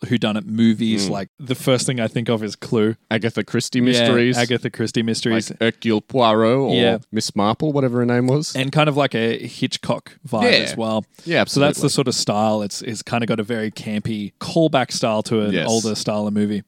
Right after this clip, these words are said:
Speaker 2: Very much like the film version of Murder on the Orient Express. Not the recent
Speaker 1: Yeah.
Speaker 2: one. The
Speaker 1: But I get
Speaker 2: classic
Speaker 1: what you
Speaker 2: one
Speaker 1: mean.
Speaker 2: with Sean Connery and the guy from Psycho and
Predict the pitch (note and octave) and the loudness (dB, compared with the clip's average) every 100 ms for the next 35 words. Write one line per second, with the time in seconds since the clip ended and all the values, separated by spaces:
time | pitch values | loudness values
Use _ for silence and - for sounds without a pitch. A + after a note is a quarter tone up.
0 | _ - C#3 C3+ B2+ B2 A2+ G#2+ - A2 | _ -2 2 2 2 2 0 0 0 2
1 | G#2+ G#2 F#2+ F#2 E2+ F#2+ F#2+ F#2 F2+ F2+ | 4 2 2 -2 0 0 2 2 0 0
2 | F2 F2+ E2+ E2+ - G2+ A#2 E3 F#3 C3 | 0 -2 -6 -8 -4 -2 2 4 4 6
3 | A#2+ C3+ A3+ G#2 G2 G#2 B2+ - - - | 6 4 4 4 4 4 2 0 -4 0
4 | A2+ G#2+ - - D#3 C3 G3+ D#3 A#2+ A#2+ | 2 2 -2 0 2 4 4 6 6 6
5 | A#2+ A#2 A#2 - B2+ A2+ A2+ A2+ A2 G#2+ | 4 2 0 0 4 4 2 2 4 4
6 | G#2+ G#2 G2+ G2 F#2 F#2+ G#2 G2+ G2+ F#2 | 4 4 4 2 0 2 4 4 0 0
7 | G#2+ G2 - G#2 G2 F#2+ F2+ F2 F2 | 2 2 2 2 4 4 2 0 -4